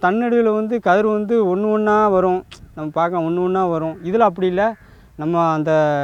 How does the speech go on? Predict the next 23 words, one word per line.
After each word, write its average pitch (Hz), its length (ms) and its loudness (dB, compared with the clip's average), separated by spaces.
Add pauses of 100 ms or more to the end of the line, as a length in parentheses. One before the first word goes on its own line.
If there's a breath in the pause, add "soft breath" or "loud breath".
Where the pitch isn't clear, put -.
(480)
களைக்குருளி, 190 480 0 (140)
கோணார் 185 360 0
உருளையை 180 240 -4
வச்சு 180 240 -8
ஒட்டுனதுனால, 165 540 -4 (120)
அதிக 180 220 -4
தூர் 185 340 -8
கட்டினதுனால, 160 520 -6
எல்லாம் 175 380 -2
ஒண்ணு 202 240 -4
போல 214 180 0
வந்து 175 240 -4
நிக்கிறதுனால, 160 520 -8 (680 soft breath)
ஒண்ணு 226 340 4
போல 269 180 8
கதிர் 202 320 0
வர்றதுக்கு 196 340 -2
நிறைய 185 380 -2 (600)
ஒரு 156 160 -6 (280)
பா-, 147 160 -2 (340)
வாய்ப்பு. 156 420 -4
அதை 151 180 -4
நம்ம 147 180 -6